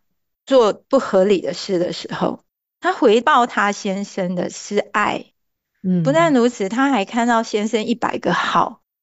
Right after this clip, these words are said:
Speaker 1: 一般的人都会说，“这太难了啊，想十个好都难了，想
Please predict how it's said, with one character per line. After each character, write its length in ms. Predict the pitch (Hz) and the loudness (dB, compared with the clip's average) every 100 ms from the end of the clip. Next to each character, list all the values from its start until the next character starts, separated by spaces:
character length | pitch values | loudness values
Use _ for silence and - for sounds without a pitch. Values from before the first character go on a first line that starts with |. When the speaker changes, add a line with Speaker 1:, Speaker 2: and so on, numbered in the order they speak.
| _ _ - | _ _ 2
Speaker 1:
一 100 | 359 | 2
般 200 | 359 339 | 4 2
的 100 | 302 | 2
人 80 | 233 | 0
都 180 | 254 311 | 0 0
会 140 | 311 | -2
说 260 | 302 311 - _ _ | -2 -4 -4 _ _
，“这 80 | 403 403 | -2 -2
太 320 | - 415 370 311 | 0 2 4 4
难 400 | 247 208 185 202 | 2 2 -2 0
了 180 | 202 | 2
啊， 320 | 202 202 214 247 _ _ _ | 2 2 -2 -6 _ _ _
想 260 | - 285 277 | -2 0 0
十 380 | - - 240 285 | -2 -10 -8 -2
个 120 | 330 | -2
好 280 | - 202 190 | 0 -2 -2
都 180 | 262 269 | -2 0
难 300 | 262 190 190 | 0 -2 -4
了， 180 | 190 | -6
想 320 | 226 - 269 | -6 -4 -2